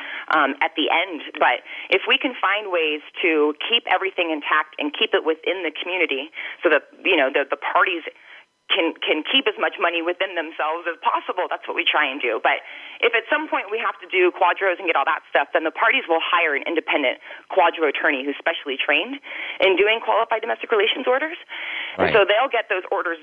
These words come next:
Speaker 1: done by, uh, those attorneys, and then those, those attorneys will send the information back to me, and then we file that with the court, and then it goes to the retirement account company.
Speaker 2: Awesome, awesome. So, you know, uh,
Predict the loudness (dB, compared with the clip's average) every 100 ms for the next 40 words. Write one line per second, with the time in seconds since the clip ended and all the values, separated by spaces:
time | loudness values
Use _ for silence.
0 | -2 0 -2 -2 -2 -2 -2 -4 0 0
1 | 2 -2 0 -2 0 0 -2 -2 0 0
2 | 2 0 0 -6 _ 0 2 2 0 0
3 | 0 -4 -2 -2 2 0 2 2 0 0
4 | 0 0 0 0 -2 -2 0 2 0 -2
5 | 0 2 2 0 -2 -6 0 2 2 0
6 | -2 0 -2 0 -2 0 -2 -2 -4 -2
7 | -4 _ -4 -2 -4 -6 -18 -20 _ _
8 | -20 -8 0 0 0 -6 -8 -16 _ -2
9 | -2 -4 -4 -4 2 2 2 -4 -18 -20
10 | -20 _ 2 4 2 2 2 4 4